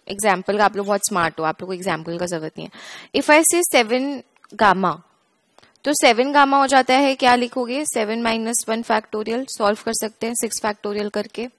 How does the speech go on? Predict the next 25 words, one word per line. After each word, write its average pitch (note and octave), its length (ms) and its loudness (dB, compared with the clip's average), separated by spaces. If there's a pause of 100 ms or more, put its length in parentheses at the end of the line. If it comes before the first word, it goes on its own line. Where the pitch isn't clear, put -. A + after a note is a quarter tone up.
(960)
But - 160 2
अगर D4+ 220 4
मैं E4+ 120 0
something D4 520 0
like D4 260 0
this C4+ 240 -2
दे G#3 140 0
दूं, F#3+ 220 -8 (1400)
सेवन B3+ 440 2
पॉइंट D4 360 -4
फ़ाइव, G3 380 0 (1500)
तो C4 60 -6
पता C#4+ 180 0
है E4 60 4
इसको D4 160 0
कैसे C4 260 -2
सॉल्व A#3+ 300 2
करेंगे? A3 440 -4 (500)
सेवन C4 340 2
पॉइंट D4+ 300 0
फ़ाइव B3+ 300 2
is D4+ 240 -2
सेवन A#3+ 320 0
mi-, - 280 -2
सेवन A#3 260 -2